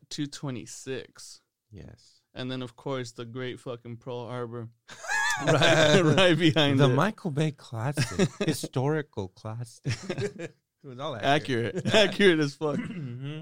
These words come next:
Speaker 1: At a hundred and ninety-eight mil. Uh, Memento placed, uh, eighty-nine with, again, twenty-five mil.
Speaker 2: The box office out of, did you see, like,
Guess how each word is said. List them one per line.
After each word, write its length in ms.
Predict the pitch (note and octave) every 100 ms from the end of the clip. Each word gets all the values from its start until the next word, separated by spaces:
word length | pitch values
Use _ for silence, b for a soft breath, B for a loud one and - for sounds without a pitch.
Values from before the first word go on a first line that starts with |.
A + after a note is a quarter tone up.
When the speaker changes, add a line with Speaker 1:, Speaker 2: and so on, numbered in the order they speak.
| -
Speaker 1:
At 140 | C3+
a 80 | B2
hundred 440 | C3+ C#3+ C#3 C#3
and 200 | A#2+ G#2 -
ninety-eight 720 | A#2 B2 A#2+ A2 A2 G#2+ G#2
mil. 380 | A2 - - - _ _ -
Uh, 240 | B2+ B2+
Memento 560 | C3 C3+ D3 F3 - F3
placed, 1000 | D#3+ F3 E3 E3 E3 E3 D#3+ D#3 - - - _ -
uh, 260 | C3 B2+ A#2+
eighty-nine 800 | C3 D#3 E3 A2 A#2 C#3+ - - _ _ _ -
with, 160 | B2
again, 220 | A#2+ A#2+ A#2
twenty-five 580 | - C3 A#2 B2 B2
mil. 280 | - A#2+ C#3 _ _ _ _
Speaker 2:
The 80 | G#2
box 340 | G2+ G2+ - -
office 640 | F2+ F#2 G2 F#2 F#2 -
out 140 | G2 F2+
of, 280 | F#2 F2+ G2 _ _ _ _ _ _ _ _
did 140 | G#2 G2
you 80 |
see, 300 | G2 A2+ A2
like, 320 | G#2+ G#2 G2